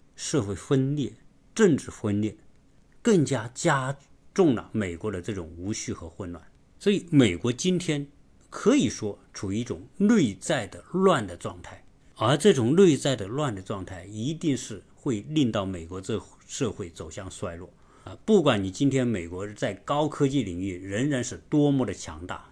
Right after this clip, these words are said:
但是支撑一个社会仅仅靠高科技是不够的，支撑一个有效的运转的社会是方方面面构成的，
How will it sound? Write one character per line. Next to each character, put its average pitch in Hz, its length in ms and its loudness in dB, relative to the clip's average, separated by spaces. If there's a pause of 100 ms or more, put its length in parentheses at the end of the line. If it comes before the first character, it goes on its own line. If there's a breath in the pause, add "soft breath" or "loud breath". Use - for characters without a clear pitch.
(100)
但 117 200 -4
是 92 240 -12 (240)
支 147 220 0
撑 123 180 0
一 98 140 -2
个 110 140 -2
社 95 260 -8
会 - 220 -16 (340)
仅 123 240 4
仅 95 160 -8
靠 92 380 -8
高 113 240 2
科 95 260 -4
技 90 180 -12
是 - 200 -14
不 80 220 -16
够 80 260 -10
的， - 120 -20 (440 soft breath)
支 156 240 0
撑 143 260 2
一 110 140 0
个 110 240 0
有 98 360 -4
效 117 440 0
的 85 240 -12 (240)
运 139 260 6
转 87 240 -4
的 92 80 -12
社 98 300 -4
会 87 200 -10
是 - 280 -14
方 143 360 0
方 123 220 -4
面 143 180 -2
面 113 240 -4
构 98 220 -8
成 82 180 -16
的， - 140 -20